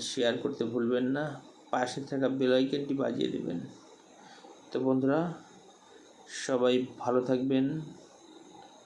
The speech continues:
সবাইকে ধন্যবাদ, সবাই আমাদের চ্যানেলের পাশে থাকবেন। আমাদের চ্যানেল সকল করে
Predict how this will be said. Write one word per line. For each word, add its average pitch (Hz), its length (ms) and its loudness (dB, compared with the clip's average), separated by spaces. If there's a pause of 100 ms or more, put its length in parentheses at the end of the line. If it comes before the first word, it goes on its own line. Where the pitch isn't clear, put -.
(720)
সবাইকে 127 360 0 (140)
ধন্যবাদ, 135 420 2 (3500)
সবাই 123 260 2
আমাদের 123 220 0 (140)
চ্যানেলের 120 520 0 (200)
পাশে 139 300 -4 (100)
থাকবেন। 135 380 0 (1900)
আমাদের 127 260 0 (100)
চ্যানেল 127 300 2 (1160)
সকল 135 360 4 (100)
করে 139 160 6